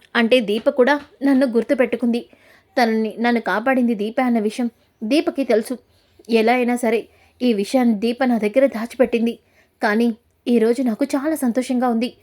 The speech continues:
నేను వెతుకుతున్న నా ప్రాణదాత, నా స్నేహితురాలు,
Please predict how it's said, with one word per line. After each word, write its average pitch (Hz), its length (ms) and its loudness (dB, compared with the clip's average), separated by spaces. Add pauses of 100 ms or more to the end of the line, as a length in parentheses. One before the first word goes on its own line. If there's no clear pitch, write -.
(380)
నేను 233 240 0
వెతుకుతున్న 233 500 0
నా 226 140 0
ప్రాణదాత, 220 560 -2
నా 240 160 0
స్నేహితురాలు, 240 760 -2